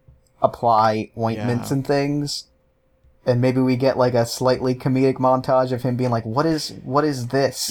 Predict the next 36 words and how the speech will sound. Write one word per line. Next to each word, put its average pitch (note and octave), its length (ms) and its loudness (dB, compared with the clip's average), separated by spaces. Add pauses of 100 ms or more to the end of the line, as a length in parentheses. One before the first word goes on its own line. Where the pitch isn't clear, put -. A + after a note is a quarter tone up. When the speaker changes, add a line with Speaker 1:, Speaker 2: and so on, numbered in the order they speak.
Speaker 1:
Like, C3 40 0
what B2+ 80 4
Speaker 2:
Yeah, A#2 260 2
Speaker 1:
am G#2 80 2
I C3 60 2
Speaker 2:
because B2+ 280 0
Speaker 1:
looking C#3+ 140 -2
Speaker 2:
it's, - 220 -6
Speaker 1:
at?" F3 60 -12
Speaker 2:
it's - 280 -8
totally C#3+ 420 -2
dark G#2 560 -2
and G#2 400 -8
you A2+ 220 -12
have A#2 180 -4
this A#2 140 -6
flashlight, A2 580 -4
but G#2 120 -10
you G#2+ 100 -8
have G#2+ 200 -6
to, A2+ 80 -12
like, G2+ 400 -6 (360)
hold A#2 420 -6
it A2+ 320 -4
in G#2+ 220 -8
one G#2+ 200 -4
hand G#2 600 -6
and G#2 340 -10 (240)
your A#2 220 -6
other A2+ 220 -6
hand G#2+ 260 -8
is G2+ 100 -12
bleeding, G#2+ 720 -10
so, G#2 280 -10
like, G#2 220 -12
you're G#2 140 -16